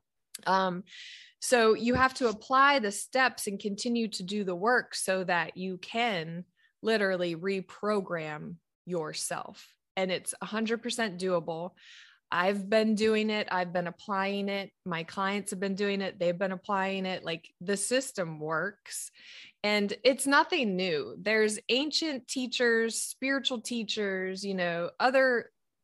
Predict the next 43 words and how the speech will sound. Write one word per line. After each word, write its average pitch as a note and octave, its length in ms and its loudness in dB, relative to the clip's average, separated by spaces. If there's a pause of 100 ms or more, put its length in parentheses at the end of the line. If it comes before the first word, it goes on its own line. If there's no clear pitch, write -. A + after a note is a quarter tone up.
(220)
um, F3 480 -2 (200)
life A#3 380 0
coaches, A#3 560 0
transformational A3+ 720 -2
leaders, G#3 380 0
healers A3 600 2
that F#3+ 120 2
have F#3 100 -2
been F#3+ 120 -2
doing A3 240 2
this - 160 -6
work F3+ 200 -2
for F3+ 120 -6
a E3 60 -6
long E3+ 260 -2
time. - 480 -8 (480)
But A#3+ 80 4
I A#3+ 100 8
don't C4 240 6
think E4 160 0
it's C4+ 220 -2
taught, G3 560 6
and A3 100 2
I G#3+ 80 4
don't A3 240 0
think A#3 160 0
it's A3+ 180 -8
been G#3 200 0
introduced G#3 600 -2
to G3+ 60 -6
the F#3 80 -4
masses G#3+ 720 0
to - 180 -6
understand G3+ 600 -2
that - 140 -8
you A3 160 -2
can B3 720 -6 (440)
change G#3 480 2
the F#3 80 -2
trajectory F3 640 -4
of D#3 140 -10
your D#3+ 120 -6
life. B2+ 380 -8